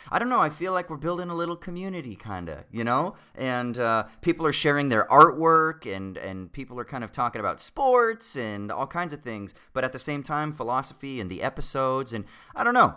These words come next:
Uh, it's actually been really wonderful. So I'm, I'm seeing the light in the value of Discord communities.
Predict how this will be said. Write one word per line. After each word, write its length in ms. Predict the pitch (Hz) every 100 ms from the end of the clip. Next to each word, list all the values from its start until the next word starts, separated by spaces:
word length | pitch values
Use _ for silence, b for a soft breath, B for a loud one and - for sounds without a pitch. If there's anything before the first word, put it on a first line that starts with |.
| -
Uh, 300 | 123 127 127
it's 160 | 92 -
actually 240 | 135 -
been 120 | 175 165
really 200 | 139 147
wonderful. 400 | 160 151 - -
So 520 | - 117 110 113 107 - b b b
I'm, 400 | - 123 135 131 131
I'm 300 | 127 127 123 - -
seeing 480 | - 220 208 190
the 80 | 147
light 500 | 123 113 107 - - -
in 140 | 104
the 80 | 104
value 640 | 98 104 107 98 90 87 -
of 440 | 90 87 82 -
Discord 640 | 87 107 - 87 82 73
communities. 720 | - 87 78 71 - 50 -